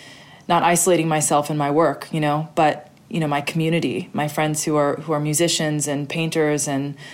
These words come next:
and sculptors and writers, you know, um,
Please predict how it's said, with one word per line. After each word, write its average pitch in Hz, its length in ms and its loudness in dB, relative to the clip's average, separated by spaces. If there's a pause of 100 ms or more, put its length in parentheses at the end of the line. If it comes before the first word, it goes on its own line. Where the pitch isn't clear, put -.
(240)
and 151 200 0
sculptors 165 580 2
and 147 160 -2
writers, 151 640 2
you 160 100 -2
know, 143 360 -2
um, 151 500 0